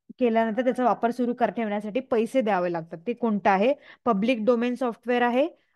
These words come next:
अ, फ्रीवेअर आहे, ओपन सोर्स सॉफ्टवेअर आहे की शेअरवेअर आहे? सांगा बघू काय असणार आहे. तर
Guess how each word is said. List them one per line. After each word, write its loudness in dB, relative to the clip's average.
अ, 0
फ्रीवेअर 0
आहे, 0
ओपन -6
सोर्स -4
सॉफ्टवेअर -2
आहे 0
की -4
शेअरवेअर -2
आहे? -8
सांगा -6
बघू -2
काय 0
असणार -6
आहे. -4
तर 0